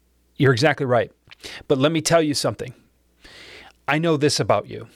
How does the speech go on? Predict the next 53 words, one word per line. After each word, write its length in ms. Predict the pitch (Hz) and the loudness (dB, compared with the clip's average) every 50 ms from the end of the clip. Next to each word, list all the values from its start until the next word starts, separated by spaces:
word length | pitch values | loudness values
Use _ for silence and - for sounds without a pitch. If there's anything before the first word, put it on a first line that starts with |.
| _ _ _ _ _ _ - - _ _ - - - - - - - - | _ _ _ _ _ _ -20 -20 _ _ -20 -20 -20 -20 -20 -16 -6 0
You're 120 | - 139 | 0 0
a 40 | 123 | 2
good 180 | 110 165 147 - | 2 0 0 2
person. 380 | 147 143 127 - 175 170 147 - - - _ _ _ _ _ _ - | 0 0 0 -2 -4 -6 -10 -14 -18 -20 _ _ _ _ _ _ -2
You're 160 | 139 139 147 147 | 2 4 4 4
a 60 | 123 | 4
hard 260 | 139 151 156 147 123 | 4 2 2 2 2
worker. 400 | 131 135 131 - - 139 143 - - - - - | 0 -2 -2 -2 -2 -4 -4 -6 -10 -20 -14 -6
You 120 | - 139 139 | -2 0 0
speak 380 | - - - - 196 190 - | 0 0 0 -2 -4 -2 0
the 80 | - 190 | 2 2
language. 580 | 165 165 165 170 165 180 180 175 - - - - - - _ _ _ _ _ - - - - | 2 4 2 2 2 2 2 2 0 -6 -6 -8 -14 -20 _ _ _ _ _ -20 -16 -8 -2
And 140 | 160 165 170 | 0 0 0
I 60 | 156 | 0
talked 280 | - - 196 202 202 - | 0 0 0 0 0 0
to 140 | 220 208 - | -2 0 2
all 300 | 180 196 214 220 214 214 | 4 6 6 6 6 4
of 120 | 208 175 | 4 2
the 100 | 208 - | 0 -2
physicians 580 | - 190 160 135 185 - - 151 117 107 104 127 | 0 0 0 2 2 0 0 -2 -4 -4 -2 0
that 80 | 143 | 0
you're 140 | 127 143 143 | 2 2 2
working 360 | 131 143 156 143 - 147 123 | 4 4 2 2 0 -4 -2
with 180 | 120 120 113 - | -2 -2 -2 -2
right 280 | 107 107 143 165 151 | 0 0 0 0 0
now 260 | 151 160 180 208 220 - _ - - - - - | -4 -6 -6 -6 -6 -8 _ -18 -18 -16 -10 -4
who 480 | - - 185 156 135 135 151 156 - - - - - 117 - | 2 4 4 4 4 4 0 -2 -4 -8 -20 -20 -18 -8 -2
would 240 | 139 143 147 139 120 | 2 2 2 4 2
be 120 | 170 196 | 0 0
your 160 | 202 220 208 | 2 2 2
customers 500 | - - 233 - - - 131 117 110 104 | 2 2 -2 -2 -2 -4 -4 -2 0 -2
if 100 | 120 - | -2 -2
you 80 | 147 123 | -2 -2
took 180 | - 180 165 - | 0 -2 -2 0
this 140 | 165 - - | -2 -2 2
job, 280 | 190 180 190 190 170 | 2 2 2 2 0
and 80 | 180 165 | 0 -2
they 80 | 165 | -2
all 220 | - 185 220 240 233 | 0 2 2 2 2
told 260 | - - 214 196 180 | 0 0 0 0 2
me 80 | 185 165 | 2 0
to 120 | 143 117 | 0 2
hire 220 | 98 117 95 90 | 0 0 -2 -2
you. 200 | 98 98 - - - _ _ _ _ _ _ _ _ _ _ _ _ _ _ - | -4 -10 -12 -14 -18 _ _ _ _ _ _ _ _ _ _ _ _ _ _ -4
I 100 | - 170 | -2 -2
can 180 | 190 - 165 143 | -2 -2 -2 -6
teach 300 | - - 160 131 - - | -4 -2 -2 -2 -2 -2
you 80 | 117 98 | -4 -4
the 140 | 104 98 | -4 -6
rest." 420 | 90 - - - - - - - - | -6 -6 -8 -8 -8 -8 -10 -12 -16
I 1200 | _ _ _ _ _ _ _ _ _ _ _ _ _ _ _ _ _ _ _ _ _ _ _ _ - | _ _ _ _ _ _ _ _ _ _ _ _ _ _ _ _ _ _ _ _ _ _ _ _ -16
said, 160 | - - 160 | -8 -4 0
"Well, 220 | 156 165 170 - | 0 0 0 -2